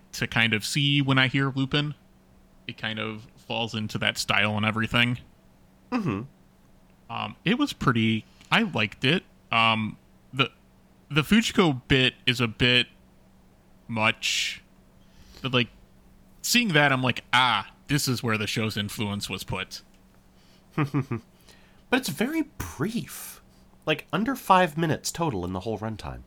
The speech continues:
Speaker 1: I suppose, but every time it comes up, it's just like, yikes,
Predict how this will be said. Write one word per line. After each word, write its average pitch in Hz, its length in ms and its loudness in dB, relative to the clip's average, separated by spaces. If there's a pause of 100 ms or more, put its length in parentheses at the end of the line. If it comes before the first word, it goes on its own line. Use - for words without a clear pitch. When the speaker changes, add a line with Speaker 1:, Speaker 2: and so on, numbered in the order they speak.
(400)
Speaker 1:
I 214 120 0
suppose, 135 480 2
but 135 140 -2
every 202 200 6
time 143 220 2
it 113 100 -2
comes 120 300 0
up, 110 200 2
it's 117 200 -4
just - 260 0
like, 117 220 0 (280)
yikes, - 600 -2